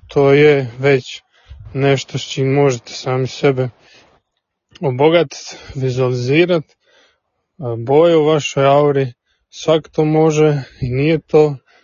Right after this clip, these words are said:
neka crna magija što se trebate bojat, niti New Age ili neka vrsta tabu teme, nego ako se ne znate izgubit u šumi i previše ste u svijetu i poslu i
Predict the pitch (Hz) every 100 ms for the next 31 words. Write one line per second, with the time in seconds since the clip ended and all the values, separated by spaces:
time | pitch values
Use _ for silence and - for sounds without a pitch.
0 | _ _ _ 139 131 - - 143 139 131
1 | 135 143 147 139 - - 135 139 - 123
2 | 127 135 135 - - _ _ _ _ _
3 | 135 135 - 143 143 139 139 139 135 120
4 | - _ _ _ _ _ _ 135 131 131
5 | 127 131 123 - 131 127 120 - 127 123
6 | - 139 - 131 123 139 135 123 - 135
7 | 151 170 135 127 123 127 120 - - -
8 | - _ _ - - 127 - 135 - 135
9 | 151 170 156 131 135 123 127 170 165 -
10 | 123 - 190 170 135 - - - - _
11 | _ _ - _ 147 135 123 - 151 175
12 | 147 - - - - 131 - - 180 220
13 | 214 190 147 - 190 208 - 180 151 131